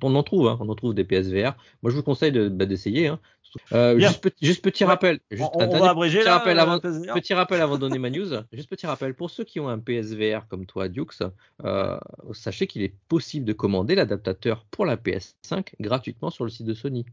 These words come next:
Speaker 2: Effectivement, ouais.
Speaker 1: Donc pour ceux qui, euh, entre guillemets, se débarrassent petit à petit de leur P S quatre ou P S quatre Pro, euh, bah, sachez que vous pouvez la brancher sur votre P S, euh, votre P S cinq. Euh, je crois qu'on garde la,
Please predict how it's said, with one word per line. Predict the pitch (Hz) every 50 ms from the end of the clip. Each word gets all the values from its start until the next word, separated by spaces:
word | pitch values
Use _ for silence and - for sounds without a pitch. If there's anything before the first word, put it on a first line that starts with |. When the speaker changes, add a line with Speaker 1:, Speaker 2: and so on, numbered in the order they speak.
| _ _ _ - - -
Speaker 2:
Effectivement, | 143 131 - - 95 90 87 85
ouais. | - _ _ _ _ -
Speaker 1:
Donc | - 95 98 95
pour | 101 113 113
ceux | - - 131
qui, | 123 - 131 131 127 113
euh, | 98 104 101 98 98 -
entre | - 107 - 120 107
guillemets, | 101 107 107 110 110 113
se | 110 - 92
débarrassent | 87 87 95 92 95 98 95 95 101 104 101 101 -
petit | - - 104 - 113 - 110
à | 104
petit | 107 - - 113 107
de | 104 104
leur | 104 90 95
P | _ - 98
S | 92 92 - -
quatre | - 120 120 123 - - _ _ _ -
ou | 110 101 98
P | 107 - 98
S | 90 92 -
quatre | - 85 78 -
Pro, | - - - 143 165 185 _ _ _ _ - 98
euh, | 101 92 90 98 - - 82 - 92
bah, | 87
sachez | - - - - _ _ - 131
que | 123
vous | 107 90
pouvez | - 113 120 131
la | 117 110
brancher | 107 104 107 98 - - 123
sur | - - 110
votre | 98 98 95
P | - - 98 95
S, | 98 95 - -
euh, | 95 90 87 90 90 90 - - -
votre | 98 92 - 90 _ _
P | - 98
S | 92 92 - - - 92 87 85 90 95 92 92
cinq. | - - - 127 147 160 - - - - - _ -
Euh, | 104 107 101 98 95 92 92 90
je | -
crois | - 123
qu'on | - - 104
garde | 98 107 110 113
la, | 104 95